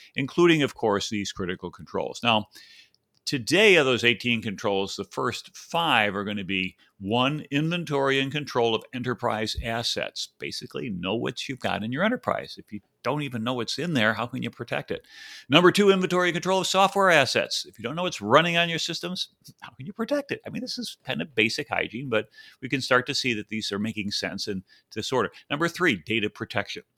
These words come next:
Number four, secure configuration of enterprise assets and software. And then number five, account management. And then it continues on. Now, prior editions listed controls in sequence to prioritize cybersecurity activities, and to a certain extent, this is still the case.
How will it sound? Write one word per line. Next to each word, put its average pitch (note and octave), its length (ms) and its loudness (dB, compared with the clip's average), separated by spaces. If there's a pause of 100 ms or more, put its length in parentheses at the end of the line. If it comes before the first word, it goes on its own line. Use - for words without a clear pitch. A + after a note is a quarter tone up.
(260)
Number C3 220 -6
four, D3 240 0
secure D3+ 520 0
configuration D3 760 -2
of G2 80 -6
enterprise G2+ 500 -2
assets F2+ 680 -4 (220)
and G#2+ 240 -2
software. G2+ 680 0 (480)
And A2+ 120 4
then A#2+ 120 -2
number A#2 180 2
five, G2+ 300 4
account G2+ 260 0
management. G2+ 460 -2
And F3 80 -2
then E3+ 100 0
it D#3 80 -2
continues A#2 400 -2
on. - 160 -10 (340)
Now, C3+ 260 2 (280)
prior F3+ 640 6
editions G#2+ 560 -2
listed G#2 280 -2
controls G2 560 -2
in G#2+ 160 -6
sequence G#2+ 640 0
to B2 320 -4 (260)
prioritize A#2+ 720 4
cybersecurity G2+ 720 -2
activities, A2 460 -4
and C4+ 240 -8
to B3+ 100 -6
a A#3+ 40 -6
certain F3 220 -2
extent, C3 320 -2
this D#3+ 140 -6
is D3 100 -4
still F#2+ 220 -2
the A2 60 -2
case. - 400 0